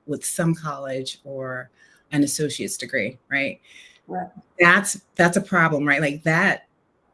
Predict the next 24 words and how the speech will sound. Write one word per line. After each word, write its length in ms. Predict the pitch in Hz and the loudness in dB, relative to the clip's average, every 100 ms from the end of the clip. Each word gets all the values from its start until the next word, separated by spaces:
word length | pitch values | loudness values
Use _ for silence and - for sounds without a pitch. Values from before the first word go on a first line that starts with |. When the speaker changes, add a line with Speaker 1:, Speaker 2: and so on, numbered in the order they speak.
| _ - | _ 0
Speaker 1:
And, 140 | 220 208 | 2 4
and 200 | 202 170 | 6 6
so 180 | 214 180 | 6 4
if 80 | |
we're 80 | 190 | 4
talking 360 | 180 196 196 208 | 2 2 2 2
about 240 | 190 170 | 2 0
the 60 | 170 | -2
drivers 520 | 160 165 160 165 151 | -2 0 0 0 -2
of 140 | 156 | -4
inequity, 640 | 156 139 160 - 202 214 202 | -4 -4 -4 -4 -4 -2 -4
this 240 | 185 175 | -4 -4
is 120 | 175 | -2
where 120 | 175 | -2
the 100 | 151 | -4
why 320 | 135 135 143 151 | -6 -4 -4 -4
questions 560 | - 131 - 143 135 | -8 -10 -10 -12 -14
come 180 | - 139 | -14 -12
in, 180 | 135 131 | -10 -8
right? 200 | 135 120 | -6 -6
And 100 | - | -6
so 140 | 151 | -8
this 240 | 139 170 185 | -4 -4 -2
is, 200 | 170 | -6